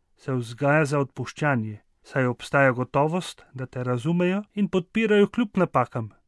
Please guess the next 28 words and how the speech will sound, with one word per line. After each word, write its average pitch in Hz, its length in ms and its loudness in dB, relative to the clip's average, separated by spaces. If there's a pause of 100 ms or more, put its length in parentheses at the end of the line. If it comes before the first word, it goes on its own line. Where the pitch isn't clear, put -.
(100)
Ne 156 160 0
izgubimo 175 520 2
po 160 140 -4
družinah 160 560 0
tega 165 320 -2
zaupanja. 123 540 -6 (500)
Tako - 280 -4
lepo 156 360 2
je 139 140 4
vedno 131 320 0
odpreti 135 480 -2
srce 156 420 -4
drug 143 260 -4
drugemu, 117 500 -2 (460)
ne 160 140 -2
da 175 120 2
bi 151 160 0
karkoli 175 480 0
prikrivali. 110 680 -6 (240)
Kjer 123 220 -2
je 117 100 2
ljubezen, 160 600 2 (160)
tam 156 200 0
je 143 60 2
tudi 147 260 -2
razumevanje 180 800 4
in 170 140 -2
odpuščanje. 117 760 -4